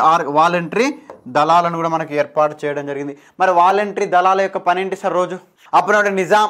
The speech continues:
అప్పుడున్నటువంటి స్థానికంగా ఉన్నటువంటి జమీందారుకు వ్యతిరేకంగా, మరి ఇక్కడ ఈ కడివెండి ప్రాంతం అని చెప్తున్నాము, ఇక్కడ ఉన్నటువంటి దొర కూడా ఎవరు సార్ అంటే ఇక్కడ కూడా మనకు విష్ణూరు రామచంద్రారెడ్డి అలియాస్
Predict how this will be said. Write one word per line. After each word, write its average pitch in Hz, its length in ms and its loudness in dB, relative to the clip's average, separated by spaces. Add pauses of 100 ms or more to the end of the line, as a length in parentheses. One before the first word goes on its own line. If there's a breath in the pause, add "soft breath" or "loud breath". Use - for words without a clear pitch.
(100)
అప్పుడున్నటువంటి 208 500 0
స్థానికంగా 208 340 0
ఉన్నటువంటి 196 280 -2
జమీందారుకు 208 520 2
వ్యతిరేకంగా, 208 500 0 (360 loud breath)
మరి 208 140 4
ఇక్కడ 226 160 2 (600 loud breath)
ఈ - 20 -4 (100)
కడివెండి 233 420 2 (100)
ప్రాంతం 202 360 2
అని 196 120 -4
చెప్తున్నాము, 190 400 -2 (100)
ఇక్కడ 175 240 0
ఉన్నటువంటి 226 320 0 (100)
దొర 196 200 4
కూడా 196 140 2
ఎవరు 185 180 -2
సార్ 175 160 0
అంటే 180 160 0 (460 loud breath)
ఇక్కడ 202 240 -2 (100)
కూడా 220 160 0
మనకు 208 280 -4
విష్ణూరు 190 480 -4
రామచంద్రారెడ్డి 170 720 -2 (340 loud breath)
అలియాస్ 208 380 2